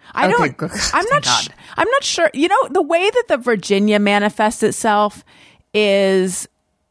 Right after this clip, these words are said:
Speaker 1: what, what, something came up lately where he's like, "Oh, I didn't even know that existed."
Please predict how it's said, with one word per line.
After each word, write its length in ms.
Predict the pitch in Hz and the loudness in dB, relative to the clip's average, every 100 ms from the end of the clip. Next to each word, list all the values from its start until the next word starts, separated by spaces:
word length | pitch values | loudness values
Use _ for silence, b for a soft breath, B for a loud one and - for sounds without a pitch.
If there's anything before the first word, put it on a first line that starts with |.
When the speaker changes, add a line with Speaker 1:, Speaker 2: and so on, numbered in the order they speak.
| _ _ - 202 | _ _ -12 -4
Speaker 1:
what, 220 | 247 220 | -2 0
what, 180 | 208 - | -2 0
something 340 | 262 269 302 | -2 0 0
came 240 | - 226 | 0 0
up 160 | 196 190 | 2 0
lately 320 | 175 170 165 | 0 0 0
where 140 | 151 156 | -2 -2
he's 200 | 160 156 | -4 -4
like, 180 | 156 185 | -4 0
"Oh, 60 | |
I 100 | 220 | 0
didn't 180 | 226 254 | 0 0
even 240 | 233 226 | 2 2
know 140 | 214 208 | 2 2
that 160 | 208 | 0
existed." 640 | 185 151 175 - - - | -2 -2 -2 -2 -6 -8